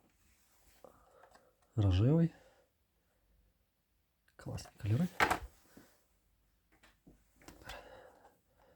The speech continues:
Велика карта. Такий light blue. Класний.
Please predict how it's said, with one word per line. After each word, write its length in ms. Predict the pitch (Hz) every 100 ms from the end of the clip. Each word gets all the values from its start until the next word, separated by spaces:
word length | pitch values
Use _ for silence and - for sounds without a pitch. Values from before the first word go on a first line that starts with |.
| _ _ _ _
Велика 300 | 117 104 107
карта. 420 | - 117 127 135 120 - - - _ _ _ _ _ _ _ _
Такий 260 | - 110 - - _
light 360 | 110 104 101 - - - - -
blue. 240 | 127 180 - _ _ - - - _ - - - _ - - -
Класний. 320 | 110 - -